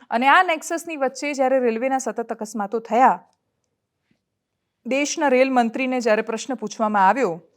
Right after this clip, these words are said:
રીલનો ઉલ્લેખ આવ્યો, રેલ મંત્રીને રેલ મંત્રી એ રીતે લોકો એમને સોશિયલ મીડિયા પર ટ્રોલ કરતા હોય છે, અને મંત્રીએ પોતાનો ગુસ્સો ગુમાવી દીધો. એમણે સીધા એ હટ, હટ, પાર્લામેન્ટમાં એ રીતે બોલવા માંડ્યા, જાણે, અ,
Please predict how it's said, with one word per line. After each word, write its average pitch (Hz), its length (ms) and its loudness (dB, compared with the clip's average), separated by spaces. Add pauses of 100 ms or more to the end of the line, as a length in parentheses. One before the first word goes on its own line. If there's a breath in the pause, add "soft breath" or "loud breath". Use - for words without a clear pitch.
(800)
રીલનો 330 420 0
ઉલ્લેખ 269 500 0
આવ્યો, 220 280 2
રેલ 220 200 0
મંત્રીને 247 500 -2
રેલ 262 220 -2
મંત્રી 240 360 -4
એ 233 60 -2
રીતે 226 240 -4
લોકો 226 260 -2
એમને 226 160 -4
સોશિયલ 240 400 -6
મીડિયા 220 220 -2
પર 247 140 -4
ટ્રોલ 240 260 -2
કરતા 208 300 0
હોય 175 220 -6
છે, 175 360 -10 (580 soft breath)
અને 208 120 -6
મંત્રીએ 220 420 -6
પોતાનો 294 380 -10
ગુસ્સો 269 280 -10
ગુમાવી 311 360 -6
દીધો. 160 300 -16 (920)
એમણે 226 160 -6
સીધા 254 220 0
એ 269 100 2
હટ, 285 180 2 (140)
હટ, - 300 -4 (840)
પાર્લામેન્ટમાં 294 560 2
એ - 20 4
રીતે 302 180 -4
બોલવા 285 300 0
માંડ્યા, 277 360 2
જાણે, 247 680 -2 (920 soft breath)
અ, - 80 -4